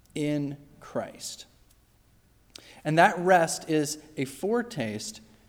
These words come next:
of the rest that we will have in Christ at the end of days.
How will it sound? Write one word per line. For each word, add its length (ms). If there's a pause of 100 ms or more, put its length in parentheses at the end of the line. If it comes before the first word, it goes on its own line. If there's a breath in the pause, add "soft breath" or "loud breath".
(260 soft breath)
of 140
the 100
rest 400
that 140
we 200
will 260
have 500
in 200
Christ 600 (760)
at 120
the 120
end 100
of 100
days. 420